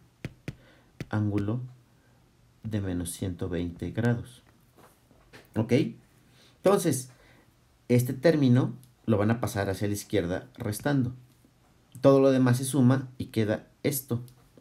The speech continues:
Cuatrocientos diez punto dos, ángulo de veintisiete cincuenta y cinco. Este de aquí, después lo pasan, como está multiplicando, pues pasa dividiendo.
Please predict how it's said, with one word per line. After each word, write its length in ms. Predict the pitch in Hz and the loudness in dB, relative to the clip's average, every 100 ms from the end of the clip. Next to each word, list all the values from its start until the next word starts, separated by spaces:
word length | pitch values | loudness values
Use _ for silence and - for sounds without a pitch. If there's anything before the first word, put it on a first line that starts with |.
| _ | _
Cuatrocientos 500 | - 101 117 113 117 | -12 -4 0 0 0
diez 160 | 101 120 | 0 -2
punto 320 | 123 120 117 | 0 0 2
dos, 300 | 113 139 135 | 2 2 0
ángulo 220 | 117 117 | 0 2
de 60 | 107 | 0
veintisiete 300 | 92 107 101 | -2 -4 -6
cincuenta 300 | 117 101 104 | -4 -4 -4
y 40 | |
cinco. 380 | 110 147 131 117 - - - - - - _ _ - | -4 -6 -6 -8 -12 -20 -20 -20 -20 -20 _ _ 2
Este 440 | 117 110 - 127 | 4 4 0 0
de 120 | 123 | 2
aquí, 500 | 135 - 139 117 131 - _ _ _ _ _ _ _ _ _ - _ _ - | 0 0 2 2 0 -8 _ _ _ _ _ _ _ _ _ -20 _ _ -10
después 300 | 101 - 101 | -6 -4 -4
lo 160 | 98 | -2
pasan, 280 | 95 90 98 | -4 -4 -4
como 160 | 85 82 | -4 -4
está 160 | - | -2
multiplicando, 680 | 98 95 113 120 113 95 101 | -2 -2 -2 -2 -2 -6 -8
pues 140 | - | -12
pasa 260 | - - 82 | -14 -10 -6
dividiendo. 600 | 87 95 110 131 123 | -4 -2 0 2 2